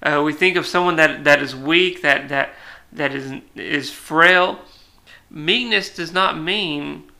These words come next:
to be weak. It, it means that a person, uh, has that strength under control. And so this wise man here, he has all of this knowledge.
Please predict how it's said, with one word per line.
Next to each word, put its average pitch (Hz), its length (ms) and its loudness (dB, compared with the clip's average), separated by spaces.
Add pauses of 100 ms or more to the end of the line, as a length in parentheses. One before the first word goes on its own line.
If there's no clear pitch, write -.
(120)
to 165 100 -8
be 156 140 2
weak. 165 380 -4
It, 156 120 2
it 160 200 4
means 190 580 0
that 170 240 4
a 160 80 2
person, 175 760 0 (480)
uh, 156 300 0
has 196 420 2
that 180 260 4
strength 180 560 -2
under 170 240 0
control. 170 720 -6 (680)
And 143 200 -6
so 180 160 0
this 170 280 -2
wise 208 420 8
man 160 260 4
here, 175 260 6
he 180 180 0
has 196 320 6
all 180 280 2
of 165 80 -8
this 156 200 -8
knowledge. 185 400 2